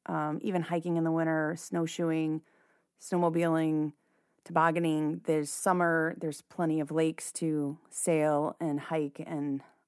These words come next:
all kinds of stuff. But Grand Junction, it seems like it's kind of that mecca for all those things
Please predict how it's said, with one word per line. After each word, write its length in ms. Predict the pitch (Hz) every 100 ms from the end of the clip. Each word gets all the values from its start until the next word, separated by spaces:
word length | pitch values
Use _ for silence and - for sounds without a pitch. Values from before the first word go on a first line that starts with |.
| -
all 140 | 202
kinds 260 | 180 170 160
of 80 |
stuff. 300 | 147 - - _ _ _ _ _ _ _ _ _
But 320 | 175 190 190 - -
Grand 400 | 190 202 226 233
Junction, 580 | 185 180 190 233 226 240
it 80 | -
seems 420 | - 196 190 180
like 180 | 160 160
it's 140 | 160
kind 240 | - 170 175
of 80 | 156
that 160 | 156
mecca 440 | 151 147 - - - _ _ _
for 560 | _ - 175 156 151 143 -
all 140 | 208
those 220 | 190 170
things 500 | - 160 151 151 -